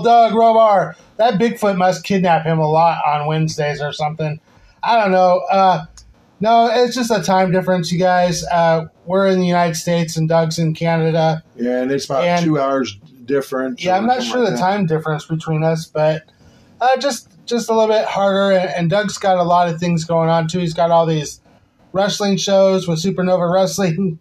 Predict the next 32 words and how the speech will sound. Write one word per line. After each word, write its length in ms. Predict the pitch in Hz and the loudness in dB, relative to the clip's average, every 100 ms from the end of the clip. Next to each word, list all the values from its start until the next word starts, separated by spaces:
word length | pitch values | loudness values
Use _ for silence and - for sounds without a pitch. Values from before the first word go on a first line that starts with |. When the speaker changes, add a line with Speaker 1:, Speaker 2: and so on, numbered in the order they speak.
| _ | _
Speaker 1:
<laughs> 100 | - | -16
coming 260 | - 196 185 | -4 0 0
up 140 | 170 | 0
in 120 | 165 | -2
May. 400 | 175 190 196 185 _ _ _ _ _ _ _ - - | 0 0 0 -4 _ _ _ _ _ _ _ -20 -10
<coughs> 60 | - - - - - - - _ - | -4 -2 -2 -4 -6 -8 -12 _ -8
And, 400 | 185 226 208 180 | 0 2 2 0
though, 180 | 170 180 | 0 2
he 160 | 170 202 | 2 2
was 220 | 233 240 | 2 0
supposed 220 | 214 165 | -2 -2
to 60 | 190 | 0
have 100 | 175 | 0
a 60 | |
special 360 | 160 180 160 139 | -2 -6 -4 -4
guest 280 | 170 185 - | -2 -4 -2
for 160 | 143 | -4
us 140 | 135 - | -4 -8
tonight. 480 | 135 131 139 143 _ _ _ _ _ _ | -10 -8 -8 -10 _ _ _ _ _ _
So 160 | - 175 | -6 0
I, 220 | 185 170 | 0 0
I'm 160 | 160 175 | -2 0
not 200 | 208 202 | 0 -2
sure 260 | - 196 185 | -4 -2 0
what 340 | 185 190 - 160 | 2 0 -2 -6
Real 260 | 170 175 | -2 0
Deal's 380 | 165 175 170 151 | 0 0 0 -2
really 360 | 143 165 165 165 | -4 -2 0 0
up 160 | 175 | -2
to 180 | - 175 | -4 -4
tonight, 480 | 160 165 175 180 160 | -4 -2 -2 -2 -2
but 280 | 208 220 | 2 2